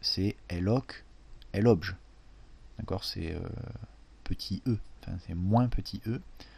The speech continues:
à l'interstice du doublet, plus, puisqu'on veut calculer la position du C O qui est l'image dans la chaîne, euh, la puissance, plus la puissance du système qu'on traverse, on traverse L oc,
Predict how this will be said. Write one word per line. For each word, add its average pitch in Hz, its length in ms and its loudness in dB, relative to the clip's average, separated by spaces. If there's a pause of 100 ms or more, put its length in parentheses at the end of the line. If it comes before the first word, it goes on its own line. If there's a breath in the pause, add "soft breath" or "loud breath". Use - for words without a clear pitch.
(500 loud breath)
à 95 80 -4
l'interstice 90 540 -6
du 87 100 -8
doublet, 87 400 -4 (1160 soft breath)
plus, 147 520 2 (280)
puisqu'on - 340 -6
veut 95 220 -2
calculer 95 460 -2
la 82 260 -2 (440)
position 101 580 0
du 90 160 -4
C - 200 -2
O 101 140 2
qui - 180 -6
est 85 100 -4
l'image 143 720 2 (140)
dans 104 140 -6
la 92 100 -8
chaîne, 147 440 -2 (1120 loud breath)
euh, 101 260 0
la 110 160 2
puissance, - 920 0 (500)
plus - 220 -8
la 107 100 2
puissance 120 440 0
du 98 120 -4
système 95 360 -2
qu'on 92 140 -4
traverse, 107 420 -2
on 92 60 -4
traverse 87 480 -2
L 90 140 0
oc, - 260 -2